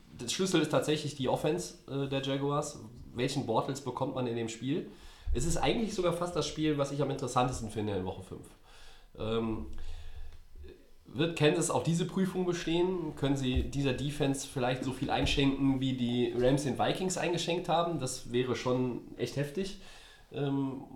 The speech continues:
ander-, andererseits, ähm, ist ja Kansas Defense, hab, habt ihr auch gerade gesagt, die, ja, beeindruckt halt auf, äh, gar keiner Ebene. Und deshalb, ähm, ja, wird's ein Low-Scoring-Game.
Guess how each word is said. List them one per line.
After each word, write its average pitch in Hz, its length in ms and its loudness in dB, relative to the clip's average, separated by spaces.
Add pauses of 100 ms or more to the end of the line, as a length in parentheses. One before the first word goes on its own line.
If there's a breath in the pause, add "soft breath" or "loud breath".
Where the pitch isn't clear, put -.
(360)
ander-, 135 400 0
andererseits, 139 600 2
ähm, 127 480 -2
ist 139 140 -8
ja 127 80 -2
Kansas 123 300 -2
Defense, 123 360 -4
hab, 117 240 -8
habt - 160 -12
ihr 117 60 -2
auch 117 100 -4
gerade 113 160 -2
gesagt, 101 300 -4
die, 101 240 -8 (960)
ja, 85 120 -10 (360)
beeindruckt 113 460 -2
halt 104 240 -2
auf, - 280 -4
äh, 101 360 -8
gar 117 160 0
keiner 90 200 12
Ebene. 95 400 -2 (520 loud breath)
Und 107 180 -6
deshalb, 107 480 -4
ähm, 104 380 -4 (540 soft breath)
ja, 120 300 -6 (840)
wird's 107 220 -8
ein 113 80 -4
Low-Scoring-Game. 143 840 0